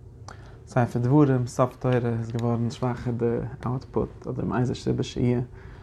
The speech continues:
עס דו ווייניגער געדרוקט זוהר אויף דעם סדר פרשה. איך האב געוואלט, אויך ווי קען, לערנען זוהר, וואס רעדט זיך אין דעם ענינים, וואס שטייט אין פרשת רעי. אזוי ווי דאנע ווייסט,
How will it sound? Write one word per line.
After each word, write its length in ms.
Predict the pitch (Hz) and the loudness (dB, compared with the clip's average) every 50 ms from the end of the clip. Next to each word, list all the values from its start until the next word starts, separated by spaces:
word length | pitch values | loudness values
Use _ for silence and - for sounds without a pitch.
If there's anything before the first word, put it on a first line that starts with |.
| - - - - - - - - - - - - - - - - - - - | -18 -18 -16 -16 -16 -16 -16 -16 -18 -18 -16 -16 -18 -16 -18 -18 -18 -16 -8
עס 60 | - | 0
דו 140 | 127 131 135 120 | 6 6 6 8
ווייניגער 460 | 127 120 117 117 117 113 123 117 113 - - - - - - - - - - - | 8 6 6 4 2 2 2 0 0 -2 -8 -16 -18 -18 -18 -20 -18 -12 0 0
געדרוקט 440 | 127 117 120 120 123 123 - - | 2 2 4 4 4 2 0 -4
זוהר 280 | - 123 120 120 120 123 | 0 2 2 2 2 0
אויף 120 | 120 123 | -2 -4
דעם 80 | - 131 | -6 -8
סדר 400 | 127 - 139 127 123 120 120 - - | -4 -2 -2 0 0 0 -2 -2 -4
פרשה. 420 | - - 147 139 135 - - - - - - - - - - - - - - - - - - - - - - - - - - - | -2 0 0 0 0 -4 -10 -14 -14 -14 -14 -18 -18 -18 -18 -18 -18 -18 -18 -18 -18 -18 -18 -18 -18 -16 -16 -16 -16 -16 -12 -12
איך 120 | 120 - - | -2 2 4
האב 80 | 127 | 4
געוואלט, 260 | 143 139 175 170 160 | 8 10 8 8 10
אויך 120 | - 139 135 | 8 4 4
ווי 220 | 135 131 - 131 | 2 2 0 -2
קען, 380 | 123 - 131 127 120 117 113 120 117 - - - - - - - - - - - - - - - - - - - - - - - - - - - - | 0 2 0 2 2 0 -2 -4 -8 -12 -20 -20 -20 -20 -20 -20 -20 -20 -20 -20 -20 -20 -20 -20 -20 -20 -20 -20 -20 -20 -20 -20 -20 -10 -10 -4 2
לערנען 420 | 135 131 135 131 127 120 117 113 113 | 6 10 10 10 10 8 6 2 2
זוהר, 360 | 110 131 135 131 120 117 113 120 | 4 6 6 8 8 6 4 0
וואס 260 | 123 120 - - - | -4 -8 -8 -2 4
רעדט 180 | 147 170 165 165 | 4 4 4 4
זיך 140 | 156 131 | 0 0
אין 60 | 139 147 | 2 4
דעם 100 | 147 151 | 4 6
ענינים, 260 | 170 170 147 131 127 | 6 6 4 4 2
וואס 120 | 120 127 | 0 -2
שטייט 300 | - - - 147 139 135 | -2 2 2 2 2 2
אין 80 | 135 120 - | -2 -8 -8
פרשת 480 | 127 - - - - 123 120 - - | -8 -8 -8 -8 -10 -10 -10 -8 -8
רעי. 240 | - - - - - - - - - - - - - - - - - - - - - | -6 -6 -6 -8 -8 -10 -14 -18 -20 -20 -20 -20 -20 -20 -20 -20 -20 -20 -20 -12 -4
אזוי 100 | - 127 | 0 4
ווי 140 | 127 127 | 6 6
דאנע 240 | 123 123 127 123 120 | 6 6 4 2 2
ווייסט, 500 | 120 120 127 123 117 117 113 - - - | 2 4 4 4 4 2 -2 -4 -12 -16